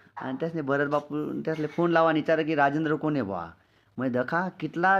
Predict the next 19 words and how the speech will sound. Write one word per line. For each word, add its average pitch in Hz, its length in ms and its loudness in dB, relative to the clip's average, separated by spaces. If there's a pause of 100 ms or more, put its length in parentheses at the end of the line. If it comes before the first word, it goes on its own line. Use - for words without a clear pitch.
(120)
छोट्या 156 300 0
छोट्या 156 200 2
गोष्टी 143 280 -2
होत्या, 156 160 0
त्यासने 147 240 -2
एकदम 135 320 -4
बारीक 127 340 0
लक्ष 139 280 -6
रास. 110 240 -2 (760)
म्हणजे 120 280 -2
मित्र 135 380 2
स्वनी 147 360 0
मी 143 140 0
तुम्हाला 143 260 -2
सांगा, 135 340 -2
शिरपूर 139 560 0 (540)
मागे 156 420 4
आम्ही, 180 480 2
अ, 160 100 0